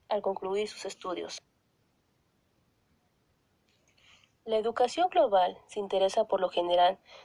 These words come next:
deja de lado lo regional, local y las políticas educativas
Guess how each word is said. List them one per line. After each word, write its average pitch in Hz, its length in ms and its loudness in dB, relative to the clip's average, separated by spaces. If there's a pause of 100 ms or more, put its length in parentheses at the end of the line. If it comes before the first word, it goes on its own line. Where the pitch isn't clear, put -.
(140)
deja 214 220 2
de 196 120 4
lado 196 220 4
lo 208 100 0
regional, 190 560 -2 (220)
local 202 440 0
y 214 100 -6
las 190 160 -2
políticas 190 500 -6
educativas 175 680 -2